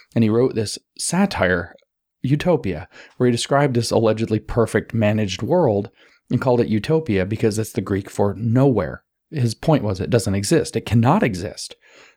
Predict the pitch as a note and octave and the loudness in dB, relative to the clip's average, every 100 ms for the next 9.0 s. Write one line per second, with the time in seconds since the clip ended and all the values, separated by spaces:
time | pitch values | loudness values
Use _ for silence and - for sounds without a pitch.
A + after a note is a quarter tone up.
0 | - B2 A2+ C3+ E3 C3 A#2+ C#3 A2 G#2 | -2 0 2 0 2 0 2 0 0 -4
1 | - B2+ G2+ E2+ G#2+ E3 A3 - - - | -2 0 0 -4 -4 -2 -2 -6 -16 -20
2 | _ _ _ - A#2+ B2 A2+ G#2 A2+ G#2 | _ _ _ -2 0 2 0 0 0 0
3 | C3 A#2+ - E3 B2 G#2 - G#2 G#2+ A2 | 0 0 0 0 0 -2 -2 -2 -2 0
4 | B2 G#2 A2 - - - - G#2+ G#2+ C3+ | 0 0 -4 -10 -20 -14 -2 -2 0 0
5 | A2+ G2+ D3+ D#3 G#2 E2 A2 - G2 C#3+ | 0 0 0 0 0 0 -2 -4 -2 0
6 | F#3 - G2+ - E2+ E2 - D3 G#3 G3+ | 0 0 -2 -2 -6 -6 -4 -2 0 0
7 | C3+ A2+ - - B2+ - A2+ - C#3+ A2 | 0 0 0 -2 -2 -2 -4 0 2 2
8 | G2+ G#2 A2+ A2+ G#2+ D#3 - F#2+ C#2+ | -2 -2 0 2 0 -2 -2 -2 -2